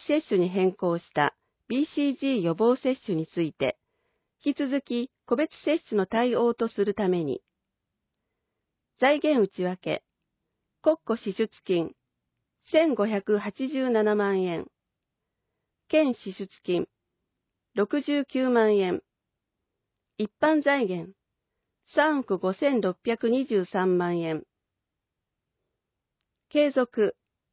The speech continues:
母子健康包括支援事業、千四百五十三万円。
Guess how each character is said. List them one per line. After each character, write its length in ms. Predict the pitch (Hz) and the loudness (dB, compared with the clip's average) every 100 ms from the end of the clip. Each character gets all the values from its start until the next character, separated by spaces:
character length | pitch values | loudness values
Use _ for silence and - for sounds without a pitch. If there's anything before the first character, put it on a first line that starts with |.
| _ - | _ -2
母 120 | 320 | -2
子 100 | - | 0
健 240 | 269 320 | 0 0
康 240 | 302 269 269 | 2 0 2
包 200 | 285 285 | -2 -2
括 300 | 285 277 262 | -4 -4 -6
支 140 | - | -2
援 260 | 233 254 214 | 0 2 0
事 160 | 220 | -2
業、 280 | 175 160 160 _ _ _ _ _ _ _ _ | -4 -4 -8 _ _ _ _ _ _ _ _
千 240 | 302 311 254 | 2 4 4
四 220 | 226 220 | 2 2
百 240 | 202 175 | -2 -6
五 160 | 156 180 | -2 -2
十 240 | 247 254 | -2 -4
三 300 | 254 220 220 | 0 0 2
万 240 | 214 208 190 | 2 2 2
円。 280 | 180 165 | 0 -4